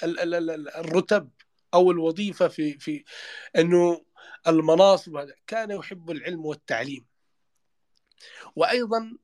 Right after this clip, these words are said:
ساعد كثير من المختصين اليمنيين في الدراسة في ألمانيا وفي الولايات المتحدة وفي سوريا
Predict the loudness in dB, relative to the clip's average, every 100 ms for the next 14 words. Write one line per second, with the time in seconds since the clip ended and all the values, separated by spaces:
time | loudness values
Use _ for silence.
0 | _ -10 0 2 2 -2 -4 -10 -12 -12
1 | -10 -8 -8 -6 -6 -8 -12 -12 -12 -6
2 | -2 0 0 -2 -6 -8 -8 -4 -2 -4
3 | -10 _ _ -10 -6 0 6 8 6 2
4 | -2 -2 -2 -4 2 4 4 2 -4 -8
5 | _ -10 -6 -4 0 2 2 0 -2 -8
6 | -8 -4 -2 -2 -2 -6 -6 _ -10 -6
7 | -6 -2 6 6 6 0